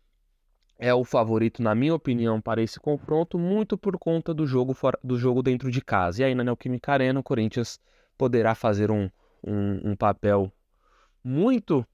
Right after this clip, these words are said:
positivo, como fez principalmente contra o Atlético Mineiro, e assim carimbar a sua vaga para as semifinais. E aí o segundo confronto que foi sorteado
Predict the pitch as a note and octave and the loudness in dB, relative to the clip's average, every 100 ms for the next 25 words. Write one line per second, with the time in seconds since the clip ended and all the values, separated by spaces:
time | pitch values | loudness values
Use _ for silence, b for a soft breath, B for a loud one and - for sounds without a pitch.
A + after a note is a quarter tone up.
0 | - C3+ B2+ A#2+ - B2 A#2 - A#2+ A#2 | -4 -2 2 0 2 0 0 -2 -2 -2
1 | - A2+ G#2+ - A#2 - - A2 G#2+ - | 0 0 0 -4 -6 -4 -2 0 0 -2
2 | A2 A#2+ - A#2+ - E3 D#3 B2 B2 - | -8 -4 0 -2 0 -2 2 0 -2 -6
3 | C#3+ C3+ - A#2 A2+ G#2+ G#2+ F#2 F#2+ A2 | 0 0 0 -4 0 0 0 0 -2 -4
4 | - G#2 - G#2+ F#2 E2+ E2+ E2+ _ b | -6 -6 -2 0 0 0 -2 -4 _ b
5 | b b - A2 G#2 G2+ G#2 - - _ | b b 0 2 4 2 0 -6 -20 _
6 | - - A2 G2 G2 G2 - A2+ F#2 D2 | -20 -10 -2 0 0 -2 0 0 0 -4
7 | - - - - _ b b b - A3+ | -10 -20 -20 -20 _ b b b 0 2
8 | G#3+ A#3+ - F#3 F#3+ A3+ G#3 - E3 C3+ | 2 0 0 0 0 0 -2 0 -2 -2
9 | B2+ B2+ A#2+ - F#2+ - _ _ _ _ | -2 0 -2 -6 -10 -10 _ _ _ _
10 | C3 A2+ G#2 - _ _ C#3 C3 - C#3+ | -4 -4 -4 -10 _ _ 0 0 2 -2
11 | C#3+ - E3+ C3 C#3+ D#3 | -2 -2 2 4 2 -2